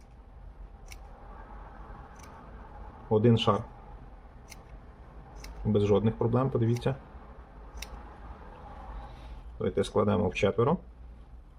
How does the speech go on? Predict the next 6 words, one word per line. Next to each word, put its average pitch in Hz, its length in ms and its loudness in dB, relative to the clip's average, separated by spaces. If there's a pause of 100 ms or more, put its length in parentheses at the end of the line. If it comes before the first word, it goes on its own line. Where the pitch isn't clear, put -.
(1500)
Навіть 104 260 6
у 113 40 10
вісім 107 280 8
разів. 87 280 2 (600)
Ось 98 120 -2
так. - 240 0